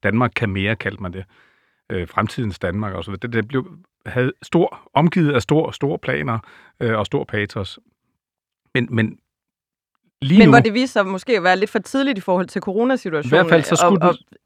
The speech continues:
Speaker 2: ændre samtalen.
Speaker 1: Sådan som jeg ser det, så skulle den jo så have været fulgt op af, at man så i løbet af efteråret havde, havde, havde udskrevet et, et, et valg på den baggrund.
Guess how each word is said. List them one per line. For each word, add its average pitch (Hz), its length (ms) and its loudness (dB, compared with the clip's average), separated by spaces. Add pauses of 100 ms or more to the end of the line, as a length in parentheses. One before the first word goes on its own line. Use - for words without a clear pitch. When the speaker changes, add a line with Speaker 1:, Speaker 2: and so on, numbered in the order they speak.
Speaker 2:
ændre 202 260 -2
samtalen. 170 540 -6
Speaker 1:
Sådan 160 260 4
som 156 160 0
jeg 143 120 2
ser 151 120 -2
det, 131 80 0
så 151 100 -2
skulle 160 260 -2
den 175 80 2
jo 117 140 2
så 117 160 0
have 104 140 0
været 92 160 -2
fulgt 98 200 -6
op 98 180 -2
af, 98 300 -4
at 92 120 -12
man 90 100 -8
så 98 200 -2
i 98 160 -6
løbet 107 240 -4
af 87 40 -6
efteråret 90 420 -6
havde, 95 140 -4
havde, 92 300 -4
havde 90 260 -6
udskrevet 95 540 -12
et, 90 180 -20 (200)
et, 92 160 -20
et 101 180 -18
valg 104 200 -6
på - 80 -8
den 101 180 -4
baggrund. 90 420 -12